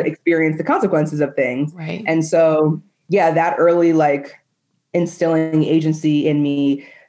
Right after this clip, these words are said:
Speaker 1: like, boosted the rebelliousness. And then my grandfather was a Methodist minister, but he also, like, housed Black and brown folks and married gay folks and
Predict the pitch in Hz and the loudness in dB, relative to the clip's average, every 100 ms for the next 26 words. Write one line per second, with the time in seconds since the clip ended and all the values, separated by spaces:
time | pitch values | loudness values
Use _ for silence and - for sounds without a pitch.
0 | _ 139 135 135 - _ - 143 170 175 | _ -2 -2 -4 -18 _ -8 0 0 0
1 | 165 151 151 151 143 151 151 175 180 202 | 0 0 0 -2 -2 -2 0 0 0 -2
2 | 220 226 165 165 160 156 156 - - - | -2 0 2 2 2 0 -4 -16 -20 -20
3 | _ _ _ _ _ - - 175 170 165 | _ _ _ _ _ -12 -2 0 0 0
4 | 160 180 - - 165 170 180 175 160 160 | 0 -4 -8 -6 -2 -2 -2 -2 0 2
5 | 156 160 - 156 156 151 151 - - - | 0 -2 -2 0 2 0 -2 -12 -20 -6
6 | 160 151 143 151 156 151 156 156 156 156 | -2 0 2 0 0 -2 0 0 0 -2
7 | 147 147 156 143 151 156 147 143 147 156 | -2 0 0 0 0 2 2 2 0 -2
8 | - _ _ _ _ _ _ - 170 147 | -8 _ _ _ _ _ _ -8 -4 -2
9 | - - 139 151 151 160 165 196 220 254 | -4 -6 -2 -2 0 0 0 0 0 0
10 | 240 185 165 156 151 147 139 160 180 269 | 0 2 2 2 0 2 2 2 0 0
11 | 226 240 208 180 165 156 156 156 151 156 | 0 2 2 4 2 0 -2 -2 0 -2